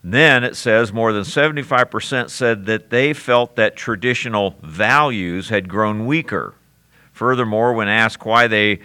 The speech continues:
were going to college, seventy-five percent of freshmen simply said to make more money, not to get an education, to learn anything, but to make money,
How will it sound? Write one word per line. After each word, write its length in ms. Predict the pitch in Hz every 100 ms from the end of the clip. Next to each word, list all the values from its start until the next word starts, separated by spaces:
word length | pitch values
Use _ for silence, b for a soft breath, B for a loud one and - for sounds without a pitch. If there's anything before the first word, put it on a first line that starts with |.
| B -
were 160 | 98
going 340 | 90 113 117 98
to 60 |
college, 640 | 87 - 143 160 127 101 98
seventy-five 680 | 135 123 123 113 113 110 -
percent 360 | 101 - 120
of 80 | 104
freshmen 680 | - 127 139 - 107 104 104 B B B B B B
simply 400 | - 131 120 113
said 460 | 110 - 117 113 98
to 80 | 104
make 260 | 113 143
more 240 | 135 127 127
money, 460 | 127 139 101 69 _
not 240 | 92 113 135
to 80 | 147
get 180 | 135
an 140 | 123 120
education, 1000 | 117 104 101 131 120 117 - 82 101 -
to 100 | 107
learn 320 | 101 123 117
anything, 360 | 95 85 85 78 _
but 160 | 101 -
to 80 |
make 220 | 107 110 -
money, 420 | 104 101 67